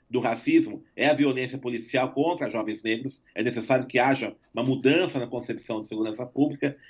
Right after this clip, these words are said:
Enfim, é preciso que, que todos os aparelhos institucionais do Estado brasileiro, né, que a sociedade brasileira, de fato, discuta isso, né, re-, reconheça o Brasil como um país de maioria negra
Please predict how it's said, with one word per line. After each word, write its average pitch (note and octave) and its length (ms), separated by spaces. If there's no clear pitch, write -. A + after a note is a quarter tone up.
Enfim, D3 380
é A2+ 60
preciso E3+ 520
que, F3 300
que F#3 260
todos G#3+ 360
os D3 80
aparelhos D3 460
institucionais B2+ 600
do B2 60
Estado B2 300
brasileiro, A2+ 640
né, A#2 80
que A#2 80
a C#3 60
sociedade D3+ 460
brasileira, C3 680
de A#2 120
fato, B2+ 420
discuta D3 800
isso, B2 400
né, A2 120
re-, A#2 200
reconheça C#3 600
o - 20
Brasil A#2+ 360
como B2+ 160
um C3 40
país C3 540
de A2+ 100
maioria C3+ 600
negra C#3 440